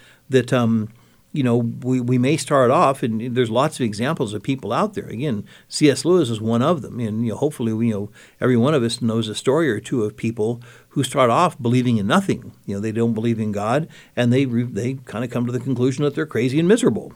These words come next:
all right? And then they begin in the, they begin the search, okay? They, they, they start off thinking that, well, truth is just, you know, whatever I can experience.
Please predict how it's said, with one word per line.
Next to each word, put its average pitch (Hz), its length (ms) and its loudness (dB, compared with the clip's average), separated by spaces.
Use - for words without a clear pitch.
all 95 60 -10
right? 131 280 -4
And 120 160 2
then 180 220 6
they 139 80 6
begin 131 280 0
in 135 120 2
the, 139 80 0
they 127 180 -2
begin 120 320 0
the 127 60 -2
search, - 500 0
okay? 104 400 -6
They, 120 160 4
they, 117 160 2
they 113 180 0
start 143 280 2
off 190 220 4
thinking 123 340 0
that, 104 120 0
well, 120 360 0
truth 147 320 4
is 135 120 -2
just, 123 400 -2
you 123 100 -4
know, 113 80 2
whatever 120 380 0
I 123 80 0
can 120 160 -4
experience. 135 720 -4